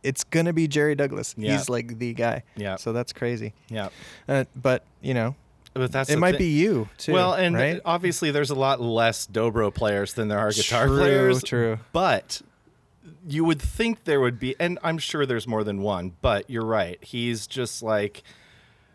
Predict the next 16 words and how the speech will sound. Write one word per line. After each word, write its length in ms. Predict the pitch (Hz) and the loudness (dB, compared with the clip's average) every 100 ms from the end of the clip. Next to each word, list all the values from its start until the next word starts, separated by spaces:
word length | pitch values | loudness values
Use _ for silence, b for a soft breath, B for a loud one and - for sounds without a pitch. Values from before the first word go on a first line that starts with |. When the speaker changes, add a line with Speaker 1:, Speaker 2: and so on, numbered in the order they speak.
| b | b
Speaker 2:
so, 380 | - - - 139 135 123 | -12 -8 -4 -4 -4 -4
like, 220 | 131 127 | -4 -4
nobody, 1040 | 127 131 147 170 170 156 156 151 147 147 - b b - | -6 -2 0 0 0 0 0 -4 -4 -6 -8 b b -4
I 100 | 131 | -2
feel 260 | 190 143 | -2 -6
very 460 | 113 90 123 135 143 | -6 -4 -2 0 -2
confident 480 | 147 135 131 123 120 | -4 -4 -4 -6 -8
to 120 | 120 | -12
say 220 | - 117 | -4 -2
it's 200 | 110 - | -2 -4
gonna 180 | 127 120 | -6 -6
be 140 | 113 | -4
a 60 | 107 | -4
very 440 | 90 85 98 107 107 | -6 -4 -2 0 0
long 280 | 110 110 | -2 -4
time 500 | 110 113 113 120 131 | -6 -4 -4 -4 -6